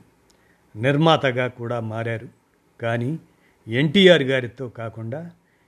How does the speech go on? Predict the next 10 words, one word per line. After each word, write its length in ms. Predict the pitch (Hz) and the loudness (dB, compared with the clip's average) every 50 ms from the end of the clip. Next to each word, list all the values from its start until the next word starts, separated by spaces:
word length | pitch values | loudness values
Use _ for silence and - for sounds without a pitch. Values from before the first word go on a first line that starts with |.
| _ _ - | _ _ -16
ఏఎన్ఆర్తోని 1040 | 107 107 120 131 139 151 160 170 175 170 170 170 165 147 123 - - 131 120 123 120 | -10 -4 2 4 6 6 8 6 6 6 4 4 2 2 0 -2 -6 -8 -6 -8 -8
సినిమాను 460 | - - 123 117 117 120 123 120 113 | -10 -12 -12 -10 -8 -8 -8 -10 -10
తీశారు. 500 | 104 - 113 98 - - 120 110 110 - - _ _ _ _ _ _ _ _ _ _ _ _ - | -12 -14 -18 -20 -18 -16 -16 -16 -16 -18 -20 _ _ _ _ _ _ _ _ _ _ _ _ -8
అయితే 460 | 113 117 104 - 143 151 190 - - _ _ _ _ _ _ _ _ - | -8 -6 -4 -2 0 0 0 -2 -6 _ _ _ _ _ _ _ _ -10
రమణ 320 | 110 110 120 131 156 170 185 | -4 -2 0 2 4 6 6
గారికి 580 | 180 170 170 147 135 127 107 - 139 165 175 | 6 6 6 4 2 0 -4 -6 -8 -6 -6
రామారావు 540 | 139 117 113 135 151 160 165 156 151 139 131 | -6 -4 -4 -2 0 0 2 2 2 0 0
గారికి 380 | 120 123 123 123 120 110 117 123 | -2 -4 -4 -6 -6 -8 -10 -10
ఉన్న 300 | 113 113 120 120 123 117 | -10 -10 -10 -10 -10 -12
సంబంధాలు 800 | - - 110 110 117 123 131 135 135 131 135 131 127 120 113 | -14 -14 -12 -8 -4 -2 -2 0 2 2 2 2 0 0 -4